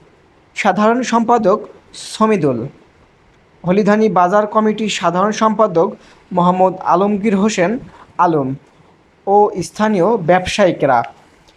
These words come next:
সে সময় সংক্ষিপ্ত বক্তব্যের মধ্যে দিয়ে সভাপতি বলেন, "বাজারে দুর্নীতি ও অনিয়ম করার কারণে এই সকল প্রকার কাজগুলি অবহেলিত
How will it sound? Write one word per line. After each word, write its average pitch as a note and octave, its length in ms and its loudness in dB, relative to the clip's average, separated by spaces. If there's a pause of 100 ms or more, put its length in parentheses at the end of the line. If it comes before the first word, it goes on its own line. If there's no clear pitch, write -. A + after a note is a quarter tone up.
(160)
সে A#3 140 2
সময় B3+ 280 0
সংক্ষিপ্ত G#3+ 520 -2
বক্তব্যের G3 520 0
মধ্যে F3 420 0
দিয়ে G3 400 2 (280)
সভাপতি G#3 580 0
বলেন, F3 460 2 (360)
"বাজারে G3+ 720 2 (440)
দুর্নীতি G3+ 560 0
ও E3+ 80 6
অনিয়ম G3 460 2
করার G3 360 2
কারণে F#3+ 560 0 (320)
এই F#3+ 120 2
সকল G#3+ 400 0
প্রকার G3+ 420 2
কাজগুলি F#3+ 800 0 (120)
অবহেলিত D#3+ 640 0